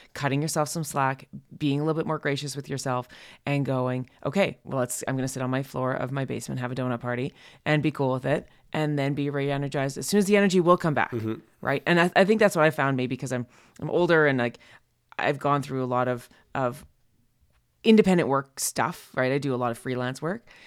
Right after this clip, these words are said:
Speaker 1: and I just, I, I know the inspiration's gonna come and sometimes I just have to wait for it,
Speaker 2: Mm-hmm.
Speaker 1: you know, and it, it does come.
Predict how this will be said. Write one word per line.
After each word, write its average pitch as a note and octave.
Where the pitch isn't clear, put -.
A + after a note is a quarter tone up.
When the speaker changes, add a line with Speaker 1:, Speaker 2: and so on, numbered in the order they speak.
Speaker 1:
and C#3
I D#3
just, E3
I, D#3
I E3+
know D#3+
the D#3
inspiration's C#3
gonna C3
come A#2+
and D#3
sometimes C#3+
I C#3
just B2+
have B2+
to B2+
wait A2+
for -
it, -
Speaker 2:
Mm-hmm. A2+
Speaker 1:
you -
know, C3
and C#3
it, D#3+
it E3
does D#3
come. B2+